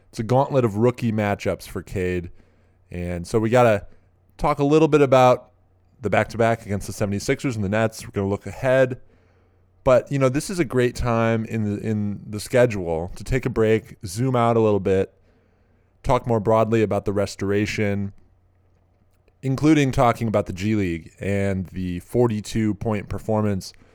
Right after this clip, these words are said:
from Saben Lee that we got on Saturday night as the Motor City Cruise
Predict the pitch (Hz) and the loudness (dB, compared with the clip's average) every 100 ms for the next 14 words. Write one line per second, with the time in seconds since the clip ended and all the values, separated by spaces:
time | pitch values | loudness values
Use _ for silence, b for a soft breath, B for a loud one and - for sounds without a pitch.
0 | b b _ - 95 - 110 104 101 107 | b b _ -10 -6 -2 -2 0 -2 -2
1 | 107 107 98 _ - - 92 101 98 92 | 0 -2 -4 _ -14 -12 -4 -2 0 -2
2 | 87 - 107 107 107 101 104 104 - b | -6 -2 0 0 -2 0 0 0 -2 b
3 | b b b b 80 87 98 107 113 - | b b b b -8 -6 -2 0 0 0
4 | 113 101 - 123 127 113 92 | -2 -4 -4 0 2 2 0